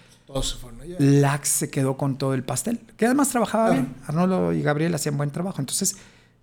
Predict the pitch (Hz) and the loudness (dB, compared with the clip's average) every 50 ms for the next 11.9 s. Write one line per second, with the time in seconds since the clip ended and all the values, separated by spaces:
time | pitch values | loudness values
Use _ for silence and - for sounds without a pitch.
0 | - 277 - _ _ _ _ _ _ _ - 139 135 139 139 139 151 139 139 156 | -20 -20 -20 _ _ _ _ _ _ _ 0 2 2 2 0 -2 -4 -4 -2 -2
1 | 151 151 156 151 151 139 139 - - - 160 139 131 117 - - 147 165 185 175 | 0 0 -2 -2 -2 -2 -4 -4 -4 -6 -6 -4 -2 -2 0 2 2 2 2 2
2 | - - 190 - 139 123 131 143 143 135 - 135 135 135 - 170 - 165 143 131 | 0 0 -4 -4 -4 -4 -2 -2 -2 -2 -2 -4 -4 -4 -6 -8 -8 -10 -10 -10
3 | - - 127 123 - 131 139 139 - - - _ _ _ _ _ _ _ _ _ | -10 -10 -10 -10 -10 -10 -12 -14 -14 -18 -20 _ _ _ _ _ _ _ _ _
4 | _ _ _ _ _ - 139 123 156 165 147 147 - 147 131 - - 165 147 - | _ _ _ _ _ -2 2 4 4 4 4 2 2 2 2 2 0 -2 -2 -2
5 | - 147 135 - - 160 156 151 147 143 139 135 151 147 - - - - 170 165 | -2 -2 -2 -2 -2 -2 0 0 0 -2 -2 -4 -4 -6 -4 -4 -2 -2 -2 -2
6 | 175 190 180 - 196 156 190 190 208 190 165 160 147 - 185 190 202 196 - - | -2 0 0 0 0 0 2 4 4 4 4 4 2 2 2 2 2 0 0 0
7 | 170 175 180 180 - - 185 160 156 - - 156 143 - 170 135 139 131 131 151 | 2 2 2 2 2 0 0 0 0 0 0 0 0 0 0 0 0 2 2 2
8 | 147 147 - - - - 135 170 214 269 277 233 - - - _ - 147 - - | 2 2 0 -2 -6 -4 0 2 2 2 0 -2 -6 -12 -20 _ -16 -12 -10 -6
9 | 139 - 156 165 180 190 170 160 165 175 190 202 185 - - 202 202 165 196 254 | -2 0 4 4 4 6 6 6 6 6 6 6 4 2 2 0 0 2 2 0
10 | 285 240 - - - - _ _ 196 196 190 - - - - - _ _ _ _ | 0 -2 -6 -12 -20 -20 _ _ -4 -4 -4 -4 -4 -8 -14 -20 _ _ _ _
11 | _ _ _ _ - - 143 131 - 180 190 - - 214 196 - 233 254 | _ _ _ _ -2 0 0 2 2 2 0 2 2 2 2 2 0 -2